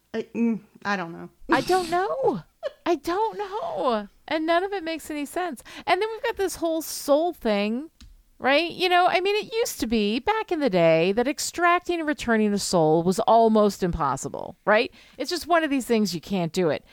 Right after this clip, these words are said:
Speaker 2: Angel is Angelus. He's gone. He's lost forever. We've got an Orb of Thessala. W-, you know, Willow can put it back. All this kind of stuff. But now we've got this extracting. First of all, that, that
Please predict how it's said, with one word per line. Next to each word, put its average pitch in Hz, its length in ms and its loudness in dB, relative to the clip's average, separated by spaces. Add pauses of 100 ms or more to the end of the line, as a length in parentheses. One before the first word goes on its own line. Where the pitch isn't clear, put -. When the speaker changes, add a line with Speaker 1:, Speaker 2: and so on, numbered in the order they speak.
(140)
Speaker 2:
Angel 202 360 0
is 175 120 -4
Angelus. 165 480 -2
He's 185 160 -6
gone. 170 300 0
He's 165 160 -6
lost 180 320 0
forever. 156 520 0 (200)
We've 196 180 -2
got 226 180 4
an 226 80 -2
Orb 214 240 4
of 208 140 0
Thessala. 180 500 0 (240)
W-, 220 220 -6
you 220 140 -2
know, 180 120 -2
Willow 254 320 2
can 247 160 -2
put 220 140 0
it 196 80 -8
back. 175 340 2 (260)
All 240 200 4
this 240 160 0
kind 208 160 0
of 196 60 -4
stuff. 180 160 -2 (320)
But 294 120 0
now 330 320 0
we've 381 220 -2
got 233 280 2
this 208 540 -4 (480)
extracting. 233 800 0
First 359 300 -2
of 294 80 -6
all, 233 200 2
that, 196 360 0
that 185 300 2